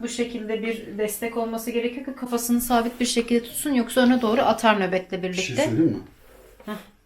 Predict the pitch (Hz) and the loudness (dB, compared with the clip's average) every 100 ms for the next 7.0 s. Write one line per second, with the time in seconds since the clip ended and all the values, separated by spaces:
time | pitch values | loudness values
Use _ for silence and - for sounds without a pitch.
0 | _ - - - 131 120 123 127 117 120 | _ -18 -14 -10 -8 -8 -6 -4 -4 -4
1 | 104 87 - - _ _ _ _ _ _ | -6 -8 -18 -20 _ _ _ _ _ _
2 | _ _ _ _ _ _ _ - 196 185 | _ _ _ _ _ _ _ -18 -16 -14
3 | 185 180 175 - - _ _ 131 131 143 | -14 -14 -16 -16 -20 _ _ -14 -10 -8
4 | 147 127 143 131 135 110 95 - _ _ | -6 -4 -2 0 0 -2 -6 -16 _ _
5 | _ _ _ _ _ _ 110 104 113 120 | _ _ _ _ _ _ -16 -14 -14 -10
6 | 117 120 117 131 120 107 123 113 110 113 | -6 -6 -4 -4 -4 -6 -6 -6 -6 -8